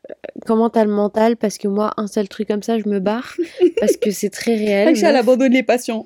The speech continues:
Speaker 2: Bye bye, les gars.
Speaker 1: <laughs>
Speaker 2: Allez, salut. À la prochaine. À demain. Peut-être.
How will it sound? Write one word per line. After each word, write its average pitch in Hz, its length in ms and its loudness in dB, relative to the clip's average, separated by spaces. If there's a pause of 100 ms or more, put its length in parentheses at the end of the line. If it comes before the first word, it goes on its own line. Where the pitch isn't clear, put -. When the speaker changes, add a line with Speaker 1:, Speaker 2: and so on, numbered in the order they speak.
Speaker 2:
Bye 240 160 2
bye, 277 160 6
les 254 80 0
gars. 302 220 4 (300)
Speaker 1:
<laughs> 466 360 -8
Speaker 2:
Allez, 262 300 2
salut. 254 340 0 (300)
À 262 100 6
la 262 80 4
prochaine. 240 480 -2
À 240 120 0
demain. 208 260 -2 (200)
Peut-être. - 360 2